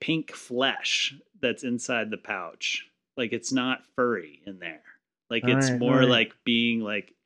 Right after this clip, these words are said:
Speaker 1: yeah, in somebody's, inside somebody's body. <laughs> Isn't that
Speaker 2: Yeah, that's
Speaker 1: weird?
Speaker 2: awful.
Speaker 1: <laughs>
Speaker 2: And that's a marsupial thing, right? Because, like,
Speaker 1: Yeah.
Speaker 2: all marsupials have pouches, possums and that kind of thing.
Speaker 1: Yeah.
Speaker 2: They must all have that nasty
Speaker 1: It's
Speaker 2: skin
Speaker 1: all
Speaker 2: pouch.
Speaker 1: nasty.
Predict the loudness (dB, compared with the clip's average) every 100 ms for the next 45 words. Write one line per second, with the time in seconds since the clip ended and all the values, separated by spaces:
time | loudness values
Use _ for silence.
0 | _ _ _ _ 2 2 0 -4 0 0
1 | 2 0 2 2 0 0 -4 -8 -2 0
2 | 0 0 0 0 -2 -2 -2 -6 -6 -6
3 | -4 -4 -8 -12 _ -10 -8 -4 -4 -2
4 | -2 4 4 6 4 2 0 -2 -6 -16
5 | -14 -6 -2 0 0 0 0 0 -2 -4
6 | -8 4 6 8 10 10 10 8 6 8
7 | 8 8 6 2 2 4 4 4 2 2
8 | 0 2 4 8 8 8 4 0 2 2
9 | 2 2 4 4 4 -2 -2 -2 -2 0
10 | 2 2 0 -6 -8 -8 -10 _ 2 2
11 | 2 0 -2 -2 -2 0 -2 -4 -8 -8
12 | -10 -12 -14 _ _ _ _ -2 0 2
13 | 2 2 2 2 0 0 -2 0 0 0
14 | -2 -4 -4 0 2 2 2 2 2 0
15 | -2 -6 -8 -10